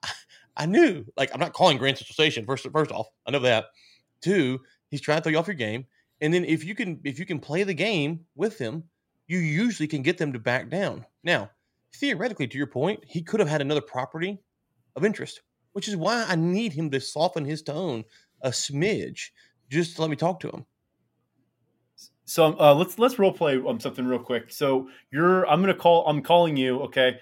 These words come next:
Speaker 2: I, you know that I'm, for some reason, you know that I'm calling you about Cutco knives, about, uh, Vector Marketing.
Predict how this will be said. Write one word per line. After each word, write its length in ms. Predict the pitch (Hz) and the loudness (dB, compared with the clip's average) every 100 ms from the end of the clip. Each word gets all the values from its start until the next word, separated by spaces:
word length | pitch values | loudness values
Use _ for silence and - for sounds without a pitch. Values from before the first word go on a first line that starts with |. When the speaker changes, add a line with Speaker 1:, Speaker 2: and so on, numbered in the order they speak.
| - - | -6 0
Speaker 2:
I, 180 | 160 - | 0 0
you 200 | 139 185 | 2 4
know 220 | 170 170 | 6 6
that 120 | 147 | 6
I'm, 240 | 147 143 - | 4 4 -2
for 120 | 147 | -6
some 160 | - 190 | 0 2
reason, 260 | 180 147 | 2 0
you 120 | 147 | -2
know 220 | 165 156 151 | 2 4 4
that 100 | 139 | 4
I'm 140 | 135 | 0
calling 300 | 143 143 135 | 0 0 0
you 120 | 131 | 0
about 320 | 131 123 127 - | 2 2 2 2
Cutco 360 | 151 - 143 | -2 0 -4
knives, 260 | 127 113 107 | -2 -2 -2
about, 280 | 113 110 - | -2 -2 -2
uh, 180 | 123 | -2
Vector 300 | 107 139 - | 2 2 0
Marketing. 500 | 127 127 123 123 117 | -2 -2 -2 -4 -4